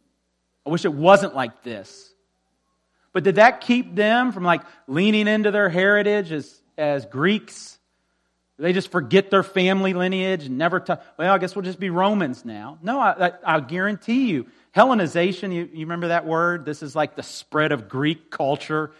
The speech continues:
around the world. This was the, when the Greeks r-, ruled the world. That's what they wanted, was to see Greek cul-, it, it ain't stopping during the Roman gov-, government. Like, Hellenization continues because the Greeks value their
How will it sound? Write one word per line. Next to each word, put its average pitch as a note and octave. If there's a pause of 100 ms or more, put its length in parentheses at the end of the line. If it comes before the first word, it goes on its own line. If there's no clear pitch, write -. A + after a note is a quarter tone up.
(140)
around D3+
the D3
world. C3
This C#3
was C#3
the, C3+
when C3+
the C#3
Greeks C3 (300)
r-, C3+
ruled F3+
the E3
world. D#3+
That's D#3
what D#3+
they D3
wanted, C#3+ (220)
was C3+
to B2+
see D#3+
Greek C#3
cul-, D#3+ (160)
it, D#3+
it F3
ain't F3
stopping C#3
during B2
the A#2
Roman A#2 (460)
gov-, B2+
government. A2+ (760)
Like, B2+
Hellenization F#3
continues C3
because C#3
the B2+
Greeks D3+
value B2
their A2